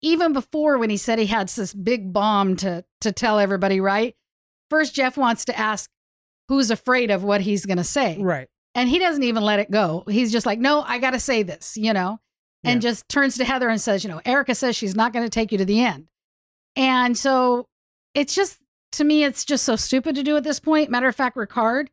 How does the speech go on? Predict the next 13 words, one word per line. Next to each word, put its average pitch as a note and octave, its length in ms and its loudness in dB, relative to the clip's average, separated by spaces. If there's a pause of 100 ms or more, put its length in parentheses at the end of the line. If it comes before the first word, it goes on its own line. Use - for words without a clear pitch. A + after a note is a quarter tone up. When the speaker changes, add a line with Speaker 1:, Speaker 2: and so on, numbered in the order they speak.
(480)
Speaker 1:
says, B3 280 2
you B3 80 0
know, A3+ 100 2
"Your G#3 200 2
gameplay C4 580 2
is G3 160 -2
interesting. D#4 760 0 (340)
Why A#3+ 300 0
would D4+ 200 -2
you C#4+ 60 0
say D#4 320 0
that, A3+ 360 -2 (120)
um, F#3+ 440 -4